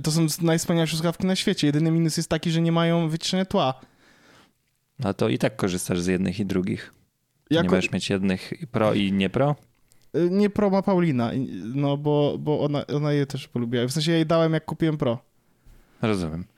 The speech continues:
Speaker 2: No to jest to jakiś kompromis.
Speaker 1: Więc mam, mam słuchawki na kablu,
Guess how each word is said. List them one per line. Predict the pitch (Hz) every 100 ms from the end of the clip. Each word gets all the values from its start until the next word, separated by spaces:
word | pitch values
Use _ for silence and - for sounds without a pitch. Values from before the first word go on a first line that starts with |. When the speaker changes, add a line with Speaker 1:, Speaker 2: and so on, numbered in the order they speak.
| - - - _ 202
Speaker 2:
No |
to | - 156
jest | 165 -
to | -
jakiś | 185 - -
kompromis. | 92 - 160
Speaker 1:
Więc | -
mam, | 196 185 -
mam | 170 180 175
słuchawki | - 180 160 -
na | 147
kablu, | 151 160 151